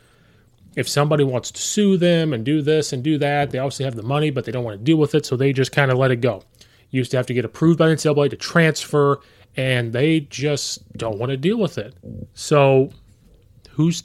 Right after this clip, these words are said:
who, who's to say what to do? These commissioners of S E Cs or Big Ten or anything like that, they're the ones in charge.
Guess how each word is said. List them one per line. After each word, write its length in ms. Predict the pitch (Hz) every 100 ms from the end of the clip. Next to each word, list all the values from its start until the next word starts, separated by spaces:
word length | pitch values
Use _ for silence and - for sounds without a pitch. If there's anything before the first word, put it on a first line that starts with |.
| 135
who, 340 | 135 208 233 - - _ _ _ -
who's 300 | 156 208 -
to 140 | 214
say 720 | - 196 170 156 143 143 139 _ _ _ _ _ -
what 180 | 147 -
to 100 | 113
do? 160 | 101 - _ _ _ -
These 160 | 139 131
commissioners 720 | 151 170 170 - 170 151 -
of 280 | 143 139
S 220 | 113 113 110
E 40 |
Cs 400 | - 180 175 139
or 40 |
Big 260 | 107 110 -
Ten 280 | - 160 156
or 100 | 123
anything 240 | 139 139
like 160 | 123 117
that, 300 | 139 135 -
they're 180 | 254 277
the 80 |
ones 520 | 214 196 175 165 - - _ -
in 240 | 190 165 143
charge. 720 | - - 170 127 107 110